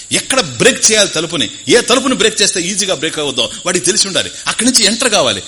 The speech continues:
ఎంటర్ అయిన తర్వాత ఎక్కడెక్కడ ఏ ఏ వస్తువులు ఉన్నాయో. ఎందుకని పొరపాటున ఒక బింది పట్టుకున్నాడు, అది డమ్మని పడింది అనుకోండి, అందరూ లేస్తారు, అది కూడా తెలిసి ఉండాలి వాడికి. కాబట్టి స్విచ్చెస్ ఎక్కడ ఉన్నాయో తెలిసి ఉండాలి, ఫోన్ ఎక్కడుందో తెలిసి ఉండాలి,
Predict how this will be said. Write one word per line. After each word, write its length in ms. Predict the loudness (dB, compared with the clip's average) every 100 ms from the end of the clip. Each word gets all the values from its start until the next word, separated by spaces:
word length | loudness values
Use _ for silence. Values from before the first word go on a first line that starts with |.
| -4
ఎంటర్ 260 | -2 0 4
అయిన 180 | 4 4
తర్వాత 340 | 0 -2 0 -2 -4 -4
ఎక్కడెక్కడ 380 | -2 0 0 0
ఏ 160 | 2 2
ఏ 40 | 2
వస్తువులు 380 | 0 -2 -2 -2
ఉన్నాయో. 300 | -2 -2 -4 -4
ఎందుకని 280 | -2 0 -2
పొరపాటున 380 | -2 -2 -4 -4
ఒక 80 |
బింది 200 | -6 -6
పట్టుకున్నాడు, 360 | -4 -6 -6 -8
అది 100 | -4
డమ్మని 300 | 0 0 0
పడింది 200 | -2 -6
అనుకోండి, 300 | -8 -12 -16 -18 -20 -20 -18 -18 -14 -6
అందరూ 220 | -2 -2
లేస్తారు, 400 | 0 0 0 -4 -4
అది 160 | -2 0
కూడా 140 | 2
తెలిసి 280 | 2 4 2
ఉండాలి 200 | 0 0
వాడికి. 360 | -2 -2 -6 -12 -16 -12 -6
కాబట్టి 220 | 0 2
స్విచ్చెస్ 380 | 2 2 2 2
ఎక్కడ 160 | 0
ఉన్నాయో 240 | 0 0 2
తెలిసి 280 | -2 -2
ఉండాలి, 260 | -2 -4 -6 -12 -18 -14 -2
ఫోన్ 260 | 2 4 4
ఎక్కడుందో 360 | 2 -2 -2
తెలిసి 220 | -2 -2
ఉండాలి, 260 | -4 -6 -6